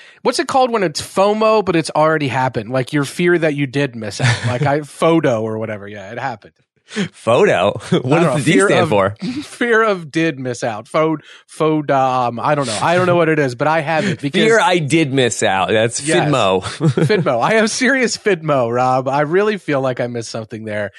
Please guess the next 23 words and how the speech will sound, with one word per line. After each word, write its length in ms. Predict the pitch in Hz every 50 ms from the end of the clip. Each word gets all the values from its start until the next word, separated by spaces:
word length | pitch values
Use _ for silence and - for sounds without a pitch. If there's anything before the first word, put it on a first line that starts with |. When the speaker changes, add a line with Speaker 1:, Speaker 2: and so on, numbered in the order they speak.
| - - -
Speaker 1:
sounded 220 | - 185 180 185
like 160 | 185 180 170 -
everybody 280 | 175 170 156 156 156
was 120 | 147 147 135
having 280 | 156 147 139 139 131
a 40 | 123
great 320 | 131 147 208 220 214 208
time. 420 | 175 - 180 165 151 196 151 143 143 175 175 -
Speaker 2:
<laughs> 40 | - - - _ -
Speaker 1:
Uh, 200 | 156 147 143 147
it 40 | 151
sounded 120 | - 208
like 140 | 214 208 190
there 80 | 202 185
was 120 | 180 165
some 120 | - 175 156
social 480 | - - 226 220 208 - 214 190 175
lubricant 520 | 175 180 175 143 165 156 - - 160 143 -
in 140 | 160 147 143
play, 400 | - - 151 147 143 143 143 143
if 140 | 147 135 -
you 140 | 147 139 139
will. 360 | 139 135 135 135 131 131 123